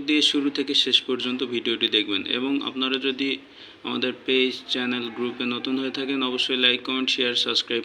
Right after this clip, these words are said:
করে পাশেই থাকবেন। তাহলে চলুন আমরা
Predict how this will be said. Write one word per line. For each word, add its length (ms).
করে 180
পাশেই 380
থাকবেন। 400
তাহলে 260
চলুন 340
আমরা 360